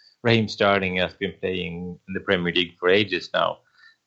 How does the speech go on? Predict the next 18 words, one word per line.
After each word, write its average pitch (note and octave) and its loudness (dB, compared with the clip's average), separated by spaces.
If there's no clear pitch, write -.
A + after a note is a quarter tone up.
Um, E2 -2
both G2 6
Sterling F#2+ 2
and F2 0
Rashford G2 -2
are F2+ -2
established F#2+ -6
Premier F2+ -12
League F2 -10
players F2+ -2
and F2 -12
shouldn't F2+ -8
be F#2 0
in F#2 -4
this E2+ -12
race. E2+ -4
And, F2 0
uh, D#2+ 0